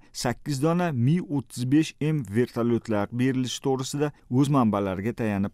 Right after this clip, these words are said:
xabar qildi. Rasmiy Toshkent sotib olishni rejalashtirayotgan Su o'ttiz M qiruvchi uchoqlari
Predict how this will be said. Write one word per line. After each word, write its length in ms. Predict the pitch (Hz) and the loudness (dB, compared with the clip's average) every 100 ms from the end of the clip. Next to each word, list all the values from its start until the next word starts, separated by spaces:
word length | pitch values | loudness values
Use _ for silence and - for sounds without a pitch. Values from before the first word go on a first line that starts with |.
| - | -4
xabar 280 | 95 92 90 - | -2 -2 -4 -6
qildi. 240 | 85 85 - _ | -8 -10 -16 _
Rasmiy 280 | 110 110 165 | -2 0 -2
Toshkent 400 | 151 151 175 147 | 0 -2 0 -2
sotib 240 | 131 117 131 | -2 -2 0
olishni 360 | 127 120 131 117 | 0 0 -2 0
rejalashtirayotgan 840 | 127 127 120 - 123 120 - 127 | 2 2 0 -2 0 0 0 -2
Su 180 | 117 147 131 | -2 -2 -2
o'ttiz 280 | 139 - 117 - | -4 -8 -8 -2
M 140 | 156 | -2
qiruvchi 460 | - 143 131 - 131 | 0 0 0 -2 -8
uchoqlari 520 | - 110 104 90 85 | -4 -4 -2 -4 -6